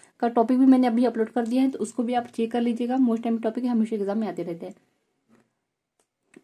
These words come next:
तो क्या कह रहे हैं कि अरेनियम आयन एन ओ टू का त्याग करके, ठीक है, जो अरेनियम आयन जब यहाँ पर अड-, अ, जो, अ,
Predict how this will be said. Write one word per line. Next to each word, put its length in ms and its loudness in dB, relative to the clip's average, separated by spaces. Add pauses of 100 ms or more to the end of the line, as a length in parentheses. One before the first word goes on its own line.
(140)
तो 60 -2
क्या 140 -2
कह 40 -4
रहे 100 0
हैं 80 0
कि 80 -8
अरेनियम 440 2
आयन 160 0
एन 220 2
ओ 20 4
टू 120 -2
का 140 -2
त्याग 240 -2
करके, 300 -4
ठीक 160 -10
है, 60 -2
जो 140 -4
अरेनियम 500 2
आयन 360 0
जब 180 -2
यहाँ 140 -2
पर 140 -4
अड-, 300 -2
अ, 180 -4
जो, 260 0
अ, 120 -4